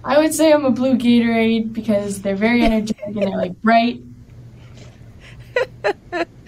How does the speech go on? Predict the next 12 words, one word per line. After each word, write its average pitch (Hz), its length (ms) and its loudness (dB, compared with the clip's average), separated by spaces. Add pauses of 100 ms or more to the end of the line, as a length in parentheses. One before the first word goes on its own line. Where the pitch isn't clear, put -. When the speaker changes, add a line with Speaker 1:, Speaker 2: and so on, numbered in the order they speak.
(320)
Speaker 2:
I 202 140 2
love 208 400 0
it. 190 140 -2
I 151 120 -2
love 165 340 -2
it. 147 180 -6 (1000)
So 214 500 0 (180)
I, 220 180 -4 (280)
I 190 60 -2
have 285 200 -4
a 330 60 -10
question 156 800 -4